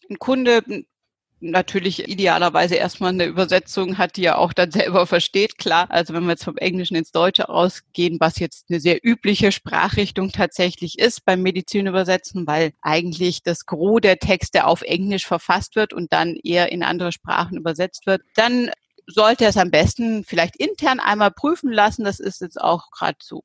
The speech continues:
bei Pharmakonzernen, sag ich mal, üblich, dass die eine interne Qualitätssicherung haben, gerade im medizinischen Bereich, der auch inhaltlich dann schaut, ist das denn alles stimmig, was hier übersetzt wurde? Wie ist die Terminologie verwendet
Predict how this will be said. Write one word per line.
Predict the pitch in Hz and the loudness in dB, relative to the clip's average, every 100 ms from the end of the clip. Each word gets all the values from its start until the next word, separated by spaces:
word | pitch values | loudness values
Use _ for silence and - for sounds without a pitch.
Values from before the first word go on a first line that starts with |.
| _ | _
bei | - | -16
Pharmakonzernen, | - - 151 190 - 185 - 170 180 175 | -10 -4 2 2 2 -4 0 0 2 2
sag | 180 | 0
ich | 165 | 0
mal, | 185 170 | 2 0
üblich, | - 247 - 220 - | 2 -2 -2 -4 0
dass | 185 185 | 0 0
die | 196 | -2
eine | 180 | -2
interne | 156 202 180 160 | -2 -2 -2 -4
Qualitätssicherung | - 156 160 - 285 - 247 262 202 196 196 | -4 -6 -6 0 0 0 -4 0 -2 0 2
haben, | 175 180 | 2 2
gerade | - 180 185 175 | 0 2 2 0
im | - 175 | -2 -2
medizinischen | 170 175 - 277 277 254 196 | -2 0 4 6 6 2 2
Bereich, | 180 170 190 - | 2 2 0 0
der | 170 - | 0 0
auch | - | -4
inhaltlich | - 208 240 180 - 175 | -6 -4 -2 -2 -4 -6
dann | 160 156 | -6 -6
schaut, | - 151 185 - | 0 2 2 0
ist | 202 - | -6 -2
das | 202 | -2
denn | 185 - | -2 -4
alles | 151 156 | -4 -6
stimmig, | - 269 277 233 | -2 2 2 4
was | 196 196 | 2 2
hier | 208 | -2
übersetzt | 180 185 180 190 - | 0 0 0 -2 -6
wurde? | 180 196 190 180 | 0 2 2 0
Wie | 170 175 | -2 -8
ist | - | -8
die | 185 | -10
Terminologie | - 180 196 196 190 190 208 240 240 | -2 -2 -2 -2 -2 -2 -2 -2 0
verwendet | 196 180 190 190 | -2 0 0 -2